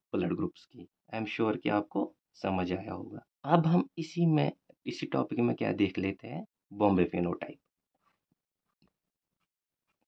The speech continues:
ये बॉम्बे फेनोटाइप क्या होता है? ये जो बॉम्बे फेनोटाइप ग्रुप के इंडिविजुअल्स होते हैं, उनकी आरबीसी के मेम्ब्रेन पे एच सब्सटेंस भी नहीं होता है।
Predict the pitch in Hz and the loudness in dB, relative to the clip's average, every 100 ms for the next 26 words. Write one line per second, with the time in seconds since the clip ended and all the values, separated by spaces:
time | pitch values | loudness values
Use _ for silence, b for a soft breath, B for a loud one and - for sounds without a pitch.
0 | _ _ _ - 175 - - 135 160 175 | _ _ _ -8 -4 -4 -2 4 8 8
1 | 175 165 151 151 135 - 120 104 101 98 | 6 4 4 2 -2 -2 -2 -2 -4 -8
2 | 117 175 _ _ _ _ _ _ _ _ | -8 -10 _ _ _ _ _ _ _ _
3 | _ _ _ _ - 143 185 165 185 208 | _ _ _ _ -4 4 4 6 4 2
4 | - - 123 151 170 160 147 139 127 113 | -10 -8 2 6 6 4 4 2 2 0
5 | 113 104 113 - - 113 - _ - 110 | 0 0 0 -2 -4 -4 -6 _ -4 2
6 | 117 113 107 101 92 90 104 120 - 165 | 2 4 2 2 0 -4 -4 -4 -2 -2
7 | 185 - 139 - - 127 131 123 120 - | -2 -4 -6 -6 -8 -8 -6 -6 -6 -10
8 | - 139 - 120 113 113 117 113 92 127 | -8 -10 -10 -8 -4 0 2 2 2 -2
9 | - _ _ _ _ - 226 - 151 120 | -2 _ _ _ _ -8 -8 -2 2 2
10 | - 101 90 90 87 87 90 85 87 - | 2 0 2 4 4 2 -2 -8 -10 -14